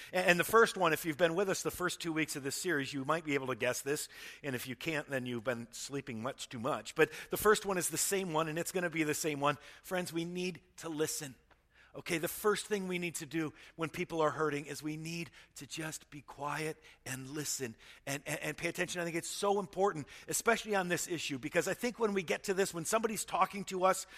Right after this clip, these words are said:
about a hurt that they've experienced, it's so tempting for us to say, "Well, yeah, well, let me tell you what somebody did to me."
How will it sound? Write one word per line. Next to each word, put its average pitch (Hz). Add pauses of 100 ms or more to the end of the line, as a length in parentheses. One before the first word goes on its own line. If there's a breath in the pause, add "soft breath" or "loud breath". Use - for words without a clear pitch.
(180 loud breath)
about 170
a -
hurt 190
that 190
they've 185
experienced, 175 (280 loud breath)
it's -
so 208
tempting 175
for 147
us 131
to 135
say, 156
"Well, 147
yeah, 170
well, 160
let 165
me 214
tell 185
you 156
what 151
somebody 147
did 135
to 135
me." 143